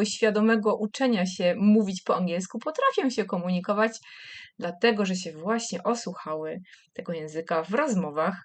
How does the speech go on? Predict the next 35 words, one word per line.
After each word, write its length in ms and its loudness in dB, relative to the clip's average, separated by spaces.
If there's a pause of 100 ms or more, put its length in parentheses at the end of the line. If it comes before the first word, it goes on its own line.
(160)
czy 140 -2
też, 400 -4
e, 300 -2
w 140 -2
narracjach, 800 8
czy 120 -8
też, 280 2
e, 240 4 (240)
w, 320 0
w 40 -20
kontakcie 500 4
ze 180 4
mną. 240 -4 (800)
Także 280 -2
bardzo 480 8
was 280 0 (400)
do 80 -4
tego 220 8
zachęcam, 520 4
jednakże 400 4
zdaję 320 10
sobie 240 0
sprawę 640 4
z 180 -8
tego, 260 2
że 140 0
są 240 2
dwie 200 0
trudności. 640 -8
Po 200 0
pierwsze, 440 -2 (540)
bunt 580 4 (100)
dziecka 520 4
przeszłam 520 -2
sama. 540 2